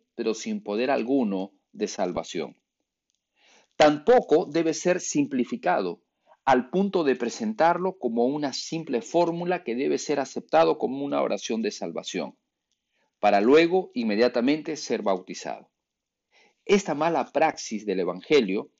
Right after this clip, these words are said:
solo está llenando las iglesias de inconversos religiosos y, tristemente,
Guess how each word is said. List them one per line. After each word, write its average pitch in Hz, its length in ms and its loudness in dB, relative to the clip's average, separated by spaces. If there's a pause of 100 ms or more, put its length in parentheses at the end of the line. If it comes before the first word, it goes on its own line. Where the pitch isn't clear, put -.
(180)
solo 175 360 2
está 151 240 0
llenando 147 440 -2
las 123 220 -4
iglesias 127 540 0
de 110 100 -2
inconversos 113 840 -4
religiosos 117 920 -2 (220)
y, 113 160 -2
tristemente, 139 920 -2